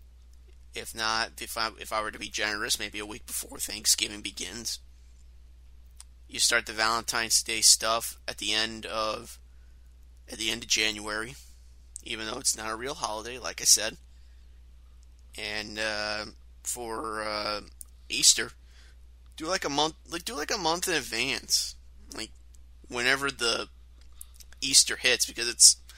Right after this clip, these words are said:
random now these days. <laughs> But yeah,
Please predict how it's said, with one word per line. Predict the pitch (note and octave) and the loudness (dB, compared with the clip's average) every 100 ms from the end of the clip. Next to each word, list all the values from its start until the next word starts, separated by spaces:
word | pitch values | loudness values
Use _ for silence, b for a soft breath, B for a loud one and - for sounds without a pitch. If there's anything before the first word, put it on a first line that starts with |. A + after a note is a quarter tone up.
| B B B B - | B B B B -8
random | A#2 C3+ G3+ D3 A#2 | 2 2 2 -2 0
now | G#2 A#2 A#2 | 2 2 2
these | G2+ - | -2 -6
days. | - G#2 G2+ - - - - - | -4 -4 0 2 2 -2 -20 0
<laughs> | - - - - - - B B B B B B B - - - - - | 6 6 4 -8 -20 -20 B B B B B B B -20 -20 -20 -16 -6
But | C3 A#2 | -4 4
yeah, | B2+ A#2+ | 8 8